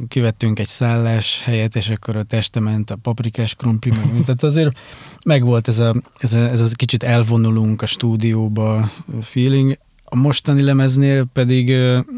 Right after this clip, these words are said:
ilyen maximum két fős társaságokra osztottuk magunkat,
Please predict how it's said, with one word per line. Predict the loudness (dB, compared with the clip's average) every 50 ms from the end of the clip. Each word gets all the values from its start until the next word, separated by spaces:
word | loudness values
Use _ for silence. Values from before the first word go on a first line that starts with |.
| -14 -14 _ _ -20 -20 _ _ _ _ -2
ilyen | 2 2 4
maximum | 4 2 0 -2 -2 -2 -2 -2 -2 -2
két | -2 -2 -2 -2 -4
fős | -6 -6 -6 -4 -4 -4 -4
társaságokra | -4 -2 -2 -2 -4 -4 -4 -4 -2 -2 -2 -2 -2 -4 -4 -4 -4 -4 -4 -4 -6 -10 -20 -20 -20 -20 -20 -20 -20 -20 -20 -20 -20 -20 _ _ _ -8
osztottuk | -6 -4 -4 -4 -2 -4 -4 -4 -4 -6 -2
magunkat, | -2 0 2 2 2 2 2 2 0 0 -2 -2